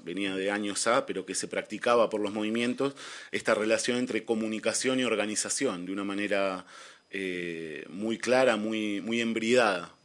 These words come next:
¿sí? Eh, construir este espacio de comunicación significaba en un, desde un primer momento construir instancias de organización entre los nodos de la, de los, de las ciudades, de los territorios. No se trataba que era solo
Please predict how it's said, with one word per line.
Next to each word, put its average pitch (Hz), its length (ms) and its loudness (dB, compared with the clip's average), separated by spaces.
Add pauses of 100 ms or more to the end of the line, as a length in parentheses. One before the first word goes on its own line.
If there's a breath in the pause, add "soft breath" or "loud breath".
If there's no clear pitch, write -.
(120)
¿sí? 131 340 -6
Eh, 92 360 -6
construir 107 420 -4
este 135 160 0
espacio 127 320 0
de 117 80 0
comunicación 123 800 0
significaba 107 640 0
en 117 80 -2
un, 120 200 -4 (100)
desde 107 240 0
un 135 100 0
primer 120 260 0
momento 135 520 0 (420 loud breath)
construir 110 400 -2
instancias 127 400 0
de 113 80 0
organización 107 720 0
entre 98 180 -4
los 95 160 -6
nodos 107 340 0
de 98 60 -4
la, 95 320 -2
de 98 140 -6
los, 98 320 -6 (320 loud breath)
de 98 100 -4
las 98 160 -2
ciudades, 117 400 4
de 104 60 -2
los 101 180 -4
territorios. 110 560 2
No 107 60 -4
se 104 100 -6
trataba 110 400 4
que 110 80 -6
era 107 220 2
solo 107 400 2